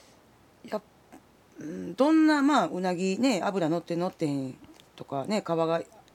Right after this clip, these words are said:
硬い、皮が柔らかいっていうのも、やっぱり同じようにや-、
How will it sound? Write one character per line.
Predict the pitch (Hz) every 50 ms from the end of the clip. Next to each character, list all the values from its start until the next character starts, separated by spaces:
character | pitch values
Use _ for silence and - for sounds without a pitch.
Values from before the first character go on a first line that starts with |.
| _ _
硬 | - - 185 - - 170 156 147
い、 | 139 135 139 - - _ _ - - _ _ - - _ _ _ _ _ _ _ _ _
皮 | -
が | 151 151 151
柔 | 156 160 170 175
ら | 175 170
か | - 156 139
い | 135 135 -
っ | - _ _ _ _ - - - - _ _ _ _ _ _
て | -
い | - 190
う |
の | 175 160
も、 | 156 147 143 -
や | - 180
っ |
ぱ | - - - -
り |
同 | 208 233 247 254 262 254
じ | 214 311
よ | 370
う | 370
に | 294 190
や-、 | 175 180 -